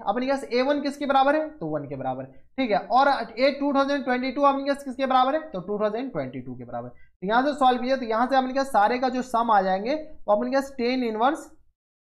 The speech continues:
two thousand twenty two, टू थाउजेंड ट्वेंटी टू, ए टू थाउजेंड ट्वेंटी टू, टू थाउजेंड ट्वेंटी टू के बराबर है, minus times tan inverse किसके बराबर हो जाएंगे? वन के बराबर, ठीक है। यहाँ से solve कर लिया तो ये आ गया अपने पास tan inverse टू थाउजेंड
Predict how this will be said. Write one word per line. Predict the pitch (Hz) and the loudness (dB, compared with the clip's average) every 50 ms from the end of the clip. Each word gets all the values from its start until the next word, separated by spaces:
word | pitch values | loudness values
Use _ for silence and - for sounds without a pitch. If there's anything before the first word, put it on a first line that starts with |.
| _ _ _ | _ _ _
two | - - 302 | 2 4 4
thousand | 302 285 254 247 277 302 311 302 311 | 6 4 4 2 0 -2 -2 -2 -2
twenty | 226 214 214 208 233 226 | -2 0 0 0 -2 -4
two, | 214 208 160 135 | -4 -6 -8 -8
टू | - - 214 254 285 | -6 -2 0 0 0
थाउजेंड | 254 285 269 269 285 285 254 | 2 0 0 2 0 -2 0
ट्वेंटी | 254 233 233 233 254 | -2 -2 -2 -2 -6
टू, | 233 254 277 262 262 233 | -6 -6 -4 -4 -4 -4
ए | 233 247 269 269 | -2 -2 -2 -2
टू | 254 285 285 262 | 0 -2 0 0
थाउजेंड | 269 262 269 269 262 | 0 0 0 -2 -2
ट्वेंटी | 254 247 247 247 269 | -2 -2 -2 -2 -4
टू, | 247 311 339 339 - - - - _ _ | -4 -6 -6 -8 -10 -16 -20 -20 _ _
टू | 262 277 277 | -2 0 2
थाउजेंड | 262 247 254 294 311 294 | 2 2 2 0 -2 -2
ट्वेंटी | 247 220 220 220 247 220 | -2 -2 -2 -2 -4 -4
टू | - 254 254 | -4 -4 -2
के | 254 254 | 0 2
बराबर | 254 254 254 285 285 | 4 4 4 4 2
है, | 294 240 196 | 0 0 0
minus | 196 214 233 247 269 269 - | -2 -2 0 -2 -4 -2 -2
times | 254 262 269 262 - - | -2 -2 -4 -6 -8 -6
tan | 240 240 247 240 240 | -4 -2 -2 -2 -2
inverse | 240 240 262 294 320 302 - - - - - - _ _ _ _ _ _ _ _ _ _ _ _ _ _ _ _ _ _ | -2 0 0 0 0 -2 -6 -14 -18 -20 -20 -20 _ _ _ _ _ _ _ _ _ _ _ _ _ _ _ _ _ _
किसके | 247 240 - - 269 | -8 -6 0 2 4
बराबर | 262 269 269 269 | 6 6 6 6
हो | 269 | 6
जाएंगे? | 262 269 269 277 330 339 - - - - - 160 | 4 2 2 0 -2 -6 -8 -12 -18 -16 -12 -6
वन | 151 165 151 143 | -2 -2 -2 -2
के | 127 139 | -4 -8
बराबर, | 127 131 127 123 123 131 | -6 -6 -6 -6 -6 -8
ठीक | 123 - - - _ _ 254 240 208 | -12 -14 -18 -20 _ _ -4 -2 -2
है। | 196 202 | -2 0
यहाँ | 208 220 240 240 | 2 2 2 2
से | 277 262 | 0 0
solve | 269 254 247 240 233 | 4 4 4 4 4
कर | 233 226 | 0 -2
लिया | 220 214 | -2 -4
तो | 214 214 | -6 -2
ये | 214 226 | 2 2
आ | 233 | 4
गया | 240 254 | 4 2
अपने | 247 247 254 | 0 0 0
पास | 269 277 277 - - | 0 0 -2 -4 -4
tan | 233 233 240 247 240 | -2 -2 0 0 -2
inverse | 233 226 226 240 277 320 - - - - _ _ _ _ _ _ _ _ _ _ _ _ _ _ _ _ _ _ _ _ _ _ _ _ _ 240 | -2 0 2 2 0 0 -2 -8 -18 -20 _ _ _ _ _ _ _ _ _ _ _ _ _ _ _ _ _ _ _ _ _ _ _ _ _ -2
टू | 262 285 285 | 0 2 4
थाउजेंड | 262 226 214 202 233 254 285 285 | 4 4 4 4 0 -2 -2 -2